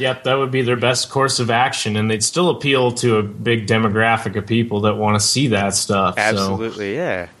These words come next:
Speaker 2: Yeah.
Speaker 1: And they're still a trusted brand, so you're gonna watch it at this point.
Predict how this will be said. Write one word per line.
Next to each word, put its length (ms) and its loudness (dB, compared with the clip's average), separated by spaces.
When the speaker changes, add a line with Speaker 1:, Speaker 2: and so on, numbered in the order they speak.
Speaker 2:
Yeah. 300 0
Speaker 1:
And 120 0
they're 120 2
still 260 0
a 60 0
trusted 480 0
brand, 420 0
so 120 -2
you're 200 -2
gonna 200 2
watch 420 0
it 220 -4
at 160 -8
this 180 2
point. 480 2